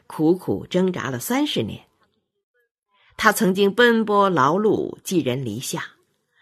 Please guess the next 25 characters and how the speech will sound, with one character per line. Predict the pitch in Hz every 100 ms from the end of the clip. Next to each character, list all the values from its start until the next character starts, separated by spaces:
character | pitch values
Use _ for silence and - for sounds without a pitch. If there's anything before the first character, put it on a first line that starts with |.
| - -
曾 | - 208
经 | 214 214
独 | 208 269 359
处 | - 143
茅 | 107 107 156
斋， | 202 185 185 196
受 | - 175
人 | 113 113
奚 | - 170 175
落， | 175 - - _ _ _ _ _ -
曾 | - 226
经 | 233 226
饥 | - 320 320
寒 | - 220
交 | 294 302
迫， | 302 330 - 104 - -
饱 | - 151 113
尝 | - 151 226
人 | 233 151 185
世 | - 123
间 | 160 143 139 131 -
辛 | - 156 175
酸 | 180 151 135
苦 | - -
辣。 | 113